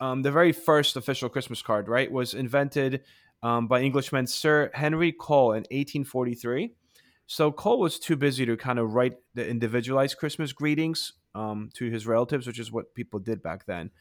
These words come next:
So he commissioned his artist friend, um, John Horsley, to, uh, illustrate a scene with, like, a short message on the back. So Horsley, um, again, did this guy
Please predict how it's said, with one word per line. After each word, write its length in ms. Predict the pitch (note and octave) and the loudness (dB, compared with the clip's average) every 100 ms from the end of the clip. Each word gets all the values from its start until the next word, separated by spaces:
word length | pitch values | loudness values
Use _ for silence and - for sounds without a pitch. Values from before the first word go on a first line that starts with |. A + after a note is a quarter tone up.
| - - _ _ | -20 -20 _ _
So 180 | - D#3+ | 0 2
he 160 | E3+ | 2
commissioned 480 | D#3+ F3+ G#3 - G#3 | 0 0 0 0 2
his 180 | D3+ C3 | 0 2
artist 400 | C3 C3+ B2 - | 4 6 4 -2
friend, 480 | C3 A2+ G2+ G2+ - | 0 0 0 -6 -8
um, 300 | A#2+ A2+ A2 | -6 -4 -4
John 320 | G#2+ B2+ C#3 D3 | -4 0 0 0
Horsley, 720 | - B2+ B2 - F#2 F#2+ - _ _ _ _ _ _ | -2 -2 -2 -6 -8 -10 -12 _ _ _ _ _ _
to, 380 | - D3 C3+ C3 | -10 -4 -2 2
uh, 360 | B2 B2+ B2 A#2+ E3 | 6 6 6 4 2
illustrate 420 | G3 F3 F3 C#3+ | 2 2 2 2
a 60 | |
scene 600 | B2+ - D#3 C#3+ A2+ A2+ C3 | 0 -2 0 0 0 -2 -8
with, 160 | C3+ B2 | -8 -6
like, 120 | B2 | -4
a 40 | B2+ | -6
short 320 | - C3 A#2+ | -4 -4 -2
message 360 | C3 B2+ G#2+ | -4 -2 -8
on 100 | A2 | -8
the 60 | G2+ | -6
back. 360 | F#2+ B1+ - _ | -6 -8 -12 _
So 480 | - C3 A#2+ A#2+ - _ _ _ | -4 0 2 0 -4 _ _ _
Horsley, 460 | - F3+ - F#3 E3 | 0 0 2 2 2
um, 320 | C3 B2+ A#2+ | 0 -2 -2
again, 340 | B2+ A#2+ G#2 G2+ - | -2 -2 -4 -8 -8
did 140 | A#2 | -6
this 160 | A#2 - | -6 -8
guy 260 | A2 G#2+ | -6 -6